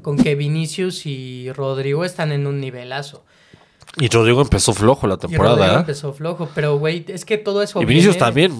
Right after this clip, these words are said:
Speaker 2: Ah, bueno, Vinicius también está, ha estado lesionado gran parte del
Speaker 1: Vinicius se
Speaker 2: tiempo.
Speaker 1: lesionó bastante tiempo, justamente. O sea, ve, ve todas las bajas que tuvo el Madrid y aún así, pues, ganando,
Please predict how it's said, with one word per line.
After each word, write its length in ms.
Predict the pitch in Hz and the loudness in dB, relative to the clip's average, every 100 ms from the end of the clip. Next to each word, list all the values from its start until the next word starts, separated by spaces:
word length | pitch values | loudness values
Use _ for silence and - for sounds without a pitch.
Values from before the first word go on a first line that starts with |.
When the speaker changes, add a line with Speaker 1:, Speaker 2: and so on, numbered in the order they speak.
| 120 | 4
Speaker 2:
Ah, 60 | |
bueno, 240 | 175 170 117 | 6 6 6
Vinicius 240 | 113 135 | 4 4
también 180 | 135 127 | 6 6
está, 180 | 123 131 | 6 4
ha 20 | |
estado 180 | 131 127 | 4 4
lesionado 400 | 117 107 110 113 | 2 4 4 4
gran 180 | 104 107 | 4 4
parte 220 | 110 101 | 4 4
del 100 | 113 | 2
Speaker 1:
Vinicius 60 | 95 | 4
se 80 | 131 165 | 0 0
Speaker 2:
tiempo. 80 | 98 | -2
Speaker 1:
lesionó 640 | 160 151 156 170 175 170 | -2 -6 -6 -6 -6 -6
bastante 460 | 151 143 160 156 147 | -6 -8 -10 -12 -12
tiempo, 540 | 156 185 208 165 147 147 | -14 -14 -12 -12 -12 -14
justamente. 720 | 160 160 151 165 185 156 143 - | -14 -10 -10 -10 -12 -16 -16 -18
O 60 | 147 | -10
sea, 180 | 170 160 | -6 -4
ve, 200 | 190 202 | -4 -2
ve 80 | 214 | -4
todas 240 | 214 247 | -2 -2
las 140 | 185 139 | -2 -2
bajas 280 | 160 185 175 | -4 -6 -10
que 100 | 147 | -12
tuvo 220 | 156 156 | -10 -8
el 60 | 165 | -8
Madrid 400 | 139 135 139 - - - - _ | -8 -8 -8 -10 -14 -20 -20 _
y 140 | 156 135 | -10 -6
aún 240 | 151 196 | -4 -4
así, 500 | 208 - 156 151 392 427 _ _ _ _ _ _ _ _ | -4 -6 -14 -16 -18 -20 _ _ _ _ _ _ _ _
pues, 140 | 139 | -12
ganando, 460 | 143 135 143 214 | -10 -10 -10 -10